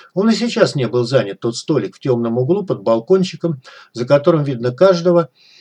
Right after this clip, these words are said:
э, кто входит в бар, а вот тебя в тени разглядеть можно, лишь если очень сильно присматриваться. Шухарт прошёл через весь бар и приземлился там, куда наметил. Розалия подбежала довольно резво для её возраста,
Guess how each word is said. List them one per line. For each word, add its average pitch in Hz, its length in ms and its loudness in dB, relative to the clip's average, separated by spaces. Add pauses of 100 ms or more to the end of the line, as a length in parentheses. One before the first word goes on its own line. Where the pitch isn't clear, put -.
(140)
э, 151 300 0
кто 165 180 4
входит 147 460 0
в 123 80 -8
бар, 139 280 6
а 143 120 0
вот 151 180 0
тебя 202 260 2
в - 80 -8
тени 123 240 -2
разглядеть 139 580 0
можно, 156 340 -2
лишь 131 280 -6 (200)
если 156 300 0
очень 147 360 -2
сильно 151 320 0
присматриваться. 147 960 -8 (920)
Шухарт 233 360 0
прошёл 175 340 6
через 143 380 -2
весь 180 180 4
бар 127 300 6
и - 20 2
приземлился 160 680 -2
там, 190 260 2
куда 147 220 -4
наметил. 101 560 -6 (340)
Розалия 180 460 6
подбежала 131 600 4
довольно 120 360 2
резво 185 340 4
для 175 160 4
её 175 180 8
возраста, 165 600 0